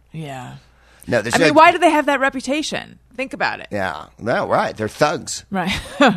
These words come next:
Speaker 2: Uh, th-,
Speaker 1: God,
Speaker 2: there's
Speaker 1: that word drives me
Speaker 2: yeah,
Speaker 1: fucking
Speaker 2: yeah.
Speaker 1: insane.
Speaker 2: Thug means
Speaker 1: Such
Speaker 2: black
Speaker 1: code,
Speaker 2: person.
Speaker 1: yeah.
Speaker 2: Right. It's just code. Years ago, I was on, um,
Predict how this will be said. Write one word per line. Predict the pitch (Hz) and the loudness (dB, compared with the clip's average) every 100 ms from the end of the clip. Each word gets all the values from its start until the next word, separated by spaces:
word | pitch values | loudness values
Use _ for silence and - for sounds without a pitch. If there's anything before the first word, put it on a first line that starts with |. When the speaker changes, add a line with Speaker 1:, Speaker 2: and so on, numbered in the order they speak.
| - | 2
Speaker 2:
Uh, | 185 | 0
th-, | 170 131 | 0 -2
Speaker 1:
God, | 202 | 2
Speaker 2:
there's | 147 139 | 2 4
Speaker 1:
that | 196 175 | 2 2
word | 170 160 | 0 -4
drives | 156 143 | -6 -10
me | 151 | -10
Speaker 2:
yeah, | 87 - | -10 -10
Speaker 1:
fucking | 151 - | -12 -12
Speaker 2:
yeah. | 82 | -12
Speaker 1:
insane. | 135 - 139 151 | -12 0 2 4
Speaker 2:
Thug | 165 | 2
means | 123 127 | -2 0
Speaker 1:
Such | 254 | 2
Speaker 2:
black | 151 | 2
Speaker 1:
code, | - 220 190 | 2 4 4
Speaker 2:
person. | 156 156 | 2 -2
Speaker 1:
yeah. | 160 127 95 | 0 0 0
Speaker 2:
Right. | |
It's | 101 - | -4 -8
just | 170 147 - | -8 -8 -8
code. | 90 73 - _ _ | -12 -14 -18 _ _
Years | 147 196 180 | -4 -2 -2
ago, | 151 143 131 | -2 0 0
I | 110 | 0
was | 98 110 | -2 -4
on, | 98 92 | -4 -4
um, | 87 82 80 65 | -6 -10 -12 -16